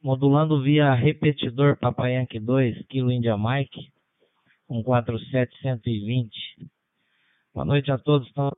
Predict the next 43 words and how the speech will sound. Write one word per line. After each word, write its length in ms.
dando 400
início 560
a 60
mais 240
uma 200
net 360
B 120
R, 400
esta 260
net 260
B 120
R 180
de 140
número 300
quarenta 480
e 80
quatro. 480
É 40
um 40
momento 400
dedicado 720
para 240
todos 360
nós, 440
encontro 400
de 100
amigos, 500
e 120
acima 340
de 160
tudo, 880
a 100
gente 360
testar 420
a 100
eficiência 720
da 200
rede 340
no 140
Brasil 440
e 40
no 100
mundo. 380